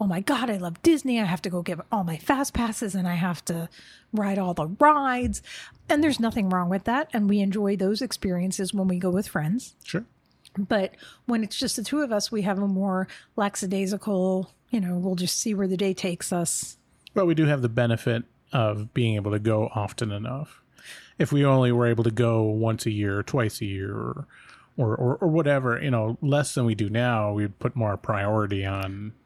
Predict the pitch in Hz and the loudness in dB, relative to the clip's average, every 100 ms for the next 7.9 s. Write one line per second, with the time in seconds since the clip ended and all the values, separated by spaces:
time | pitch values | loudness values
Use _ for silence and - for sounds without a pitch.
0 | - 127 104 95 95 104 107 95 98 113 | -4 0 0 0 -2 0 0 -2 -6 -10
1 | - - 220 - 294 - 359 - 214 262 | -4 -2 0 -2 -2 -4 -6 -4 -2 -2
2 | 254 175 175 185 208 196 208 - 247 277 | -2 -2 -2 -2 -2 -2 -2 -2 -2 0
3 | 190 180 214 202 202 185 180 _ - 214 | -2 -2 -2 -2 -2 -2 -4 _ -4 0
4 | 190 175 180 185 - 185 170 170 175 - | 2 2 2 0 -2 -2 0 0 -2 -6
5 | - _ - 175 170 175 180 175 175 180 | -14 _ -4 -2 0 -2 0 -2 -2 0
6 | 170 175 _ - - 175 185 196 208 - | -2 -4 _ -8 -2 -2 0 -2 -2 -8
7 | _ _ - _ _ _ - 214 | _ _ -20 _ _ _ -4 -2